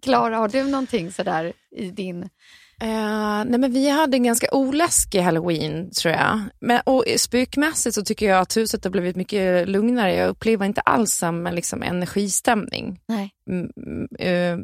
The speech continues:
Speaker 2: men det är också så här, det är små konstiga grejer som händer och så här,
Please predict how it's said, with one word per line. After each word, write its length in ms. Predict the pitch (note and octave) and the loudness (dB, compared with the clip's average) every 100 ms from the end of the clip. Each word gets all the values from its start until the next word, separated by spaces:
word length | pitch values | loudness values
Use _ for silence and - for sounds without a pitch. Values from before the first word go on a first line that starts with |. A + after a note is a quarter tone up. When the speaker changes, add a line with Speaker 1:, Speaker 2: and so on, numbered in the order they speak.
| - | -6
Speaker 2:
men 120 | F#3+ D#3+ | -4 0
det 100 | E3 | 0
är 40 | |
också 260 | F#3 - - | -2 -4 -2
så 100 | - | 0
här, 60 | D3 | 2
det 200 | D3+ - | 0 0
är 20 | B4 | -4
små 280 | - D#3+ | -4 -4
konstiga 480 | C#3+ C3+ C#3+ - - | -6 -8 -6 -8 -10
grejer 220 | - - | -10 -10
som 160 | - - | -8 -10
händer 440 | C3 B2 - - - | -8 -8 -10 -14 -12
och 80 | |
så 100 | - | -10
här, 200 | - - | -10 -14